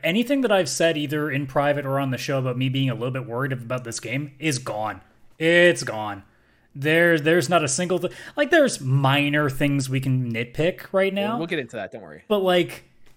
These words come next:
Speaker 1: dude, I'm having so much fun. I, I'm remembering exactly why I liked, um, Zero Dawn in the first place when I, when I first played that.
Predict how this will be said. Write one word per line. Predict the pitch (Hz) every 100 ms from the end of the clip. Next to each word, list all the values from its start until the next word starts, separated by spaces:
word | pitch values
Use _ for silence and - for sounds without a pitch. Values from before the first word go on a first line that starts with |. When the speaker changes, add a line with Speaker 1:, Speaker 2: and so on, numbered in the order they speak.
| _ -
Speaker 1:
dude, | 180 214
I'm | 139
having | 214 262 180
so | 131 127
much | 143 120 -
fun. | 107 95 - _ _ -
I, | 170
I'm | 208 185
remembering | 220 214 202 202
exactly | 170 127 127 147 147 - 139
why | 139 135
I | 127
liked, | 123 120 -
um, | 127 117 113 110 110 104 131
Zero | 123 135 127
Dawn | 127 120
in | 113
the | 110
first | - 117 117
place | 127 113
when | 127
I, | 107 107
when | 127
I | 113
first | - 131 113
played | - 113 101
that. | 104 107 101